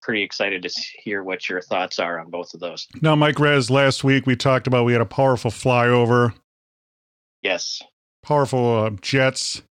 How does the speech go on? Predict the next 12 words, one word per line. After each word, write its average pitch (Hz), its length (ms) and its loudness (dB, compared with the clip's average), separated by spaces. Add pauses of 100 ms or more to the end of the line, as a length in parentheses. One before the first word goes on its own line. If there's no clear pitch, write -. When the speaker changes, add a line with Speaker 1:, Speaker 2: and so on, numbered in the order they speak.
Speaker 2:
supporting 131 760 2
the 113 100 2
healthcare 123 440 2
workers 120 440 2
of 123 180 2
Minnesota. 117 640 2
Did 139 220 2
you 156 80 4
get 165 100 2
a 156 60 2
chance 143 400 2
to 113 300 2